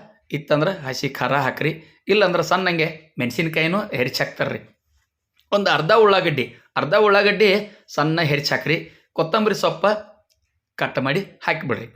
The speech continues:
ಆಮೇಲೆ ಹಸಿ ಶುಂಠಿ ಇತ್ತಂದ್ರೆ ಅದನ್ನು ಹಸಿ ಶುಂಠಿ ತುರಿದು ಹಾಕಿರ ಇನ್ನೂ ಭಾಳ ಚಲೋ ಆಗ್ತೈತಿ.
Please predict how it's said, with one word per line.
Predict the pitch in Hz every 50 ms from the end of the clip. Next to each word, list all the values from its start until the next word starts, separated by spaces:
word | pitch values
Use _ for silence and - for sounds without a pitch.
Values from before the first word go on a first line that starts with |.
| _ _ - - _ _ _ _ - -
ಆಮೇಲೆ | 185 190 185 196 214 214 - - -
ಹಸಿ | - 123 - - 208
ಶುಂಠಿ | 175 - 190 175 160 185 185
ಇತ್ತಂದ್ರೆ | 175 - - 165 160 160 185 - - -
ಅದನ್ನು | 165 - 147 165 185 180 170 196 185 - - _ _ -
ಹಸಿ | 117 107 - 160 151
ಶುಂಠಿ | 156 - 139 127 - 147
ತುರಿದು | - - - 139 143 139
ಹಾಕಿರ | 135 139 139 - 151 190 190 190 - _ _ -
ಇನ್ನೂ | - 135 143 147 175 220 240 - - - -
ಭಾಳ | 139 139 120
ಚಲೋ | - - 139 127 -
ಆಗ್ತೈತಿ. | 107 107 107 - 123 - - 202